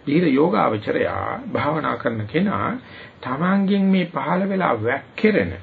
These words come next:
කාමච්ඡන්දයයි විනයනය කරන්න හදන්නේ,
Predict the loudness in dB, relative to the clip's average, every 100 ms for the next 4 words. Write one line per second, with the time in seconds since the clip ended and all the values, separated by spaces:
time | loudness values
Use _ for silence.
0 | -16 -20 -20 -20 -20 -20 -20 -12 -6 -2
1 | 0 0 0 -4 2 2 4 4 4 4
2 | -2 -6 -14 -18 -2 0 2 0 0 0
3 | 0 0 0 2 0 0 -4